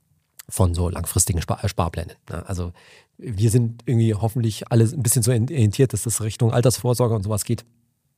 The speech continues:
Aber das ist bei wei-, weitem nicht der groß-, die große Masse der Investoren. Die sind durchaus auch mal sehr viel kurzfristiger, spekulativer unterwegs.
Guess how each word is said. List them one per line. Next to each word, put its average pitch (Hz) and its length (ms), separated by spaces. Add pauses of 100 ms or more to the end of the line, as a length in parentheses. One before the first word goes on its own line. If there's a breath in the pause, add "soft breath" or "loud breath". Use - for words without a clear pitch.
(200)
Aber 98 320 (120)
das - 180
ist - 160
bei 95 160
wei-, 92 140 (160)
weitem 101 380
nicht 104 320 (460 soft breath)
der 107 100
groß-, 95 340
die 107 80
große 92 260
Masse 90 240
der - 100
Investoren. 90 480
Die 85 80
sind 85 160
durchaus 95 360
auch 95 120
mal 80 240
sehr - 160
viel 107 140
kurzfristiger, - 560
spekulativer - 540
unterwegs. - 400